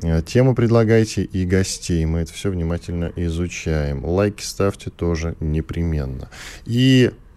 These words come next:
про соцсети постоянно забываю сказать. У нас же есть соцсети. <clears throat>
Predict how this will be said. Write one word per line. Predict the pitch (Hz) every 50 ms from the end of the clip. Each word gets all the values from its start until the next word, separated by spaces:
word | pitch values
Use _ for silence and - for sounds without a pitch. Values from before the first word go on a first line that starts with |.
| - - -
про | - 101
соцсети | 104 - 117 104 - 104 90 -
постоянно | - - - - 90 82 80 76
забываю | 80 80 87 85 82
сказать. | - - - 95 95 123 123 -
У | 87
нас | 85 82 76
же | 71 76 73 73 67 62 - - - -
есть | 78 80 78 - -
соцсети. | - 69 - - - 120 120 117 - - 78 - - - - - - - - - - -
<clears throat> | -